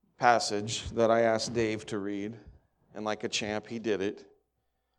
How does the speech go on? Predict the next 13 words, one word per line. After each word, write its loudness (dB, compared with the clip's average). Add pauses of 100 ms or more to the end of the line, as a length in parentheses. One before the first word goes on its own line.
(380)
I -16
just -10
wanted -2
to -2
hear -4
his -8
dulcet -4
tones -12 (800)
as -16
he -10
reads -10
to -10
us. -10